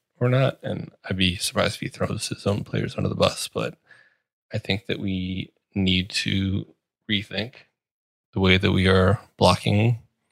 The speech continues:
on these extra points and field goals, 'cause this is not the first time when I'm like, "What on earth are they doing?" And then, like, "Whoa, that almost got blocked." And he's never really been bothered by it in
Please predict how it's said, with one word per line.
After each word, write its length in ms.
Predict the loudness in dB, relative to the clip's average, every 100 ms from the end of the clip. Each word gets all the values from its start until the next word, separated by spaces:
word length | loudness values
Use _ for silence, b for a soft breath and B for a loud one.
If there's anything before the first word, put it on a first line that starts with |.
| _ _ _ _ 2
on 160 | 4
these 160 | 4 2
extra 240 | 0 0
points 320 | 2 2 2
and 260 | 0 2 2
field 160 | 0 2
goals, 180 | 2
'cause 200 | 0 -2
this 160 | 2 2
is 60 | 6
not 200 | 6 6
the 60 |
first 260 | 2 0 2
time 160 | 2
when 120 | 4 4
I'm 80 |
like, 160 | 2 0
"What 180 | 2 4
on 80 | 4
earth 240 | 2 2
are 40 |
they 60 | 0
doing?" 560 | 0 0 0 -2 -4 -6 -2
And 180 | 0 2
then, 180 | 0 -2
like, 160 | -8
"Whoa, 300 | -6 -2 0 0
that 120 | 0
almost 220 | -2 -6
got 120 | -6
blocked." 340 | -6 -6 -10 _ _ _ _ _ _ _ _ -2
And 360 | 0 0 -4 -10 _ _ _ _ _ _ _ _
he's 560 | -8 -6 -4 -4 -4 -8 _ _ _ _ _ _ _ _ _ _ 2
never 220 | 4 6
really 140 | 4
been 160 | 6 4
bothered 400 | 4 6 6 6
by 180 | 4 4
it 200 | 2 0
in 460 | 2 4 4 2